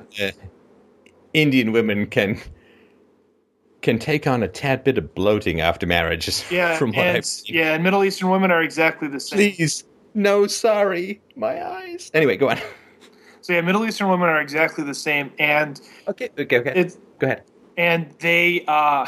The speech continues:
Speaker 1: <laughs> they actually, uh, like, the majority of them get, like, really overweight after they get married. They just let themselves go completely because,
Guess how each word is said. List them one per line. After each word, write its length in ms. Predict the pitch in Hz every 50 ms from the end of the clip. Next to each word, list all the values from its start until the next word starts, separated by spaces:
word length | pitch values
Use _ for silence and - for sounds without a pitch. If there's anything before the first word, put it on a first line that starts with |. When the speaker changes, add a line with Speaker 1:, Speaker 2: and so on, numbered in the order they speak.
| - -
Speaker 1:
<laughs> 480 | - 170 151 - - - - - - -
they 100 | - 185
actually, 500 | 185 208 214 208 - 226 233 226 214 208 180
uh, 200 | 180 165 160 160
like, 240 | 156 160 151 - -
the 80 | 160
majority 480 | 160 160 165 143 151 160 165 170 175 190
of 120 | 190 175
them 240 | 180 196 196 190 175
get, 240 | 151 151 170 175 170
like, 120 | 165 151 139
really 420 | 147 143 147 180 190 190 190 190 185
overweight 640 | 170 175 160 139 156 151 143 156 156 160 156 - -
after 360 | 165 160 160 - - 165 160
they 120 | 151 156 147
get 220 | 156 156 139 147
married. 340 | 143 143 143 156 175 190 175
They 120 | 170 170
just 220 | 160 165 156 - -
let 160 | 170 165 -
themselves 380 | 170 160 - - 160 156 143
go 140 | - 160 156 156
completely 460 | - 147 143 - 156 156 139 147 147
because, 500 | 143 156 160 - 170 160 160 151 -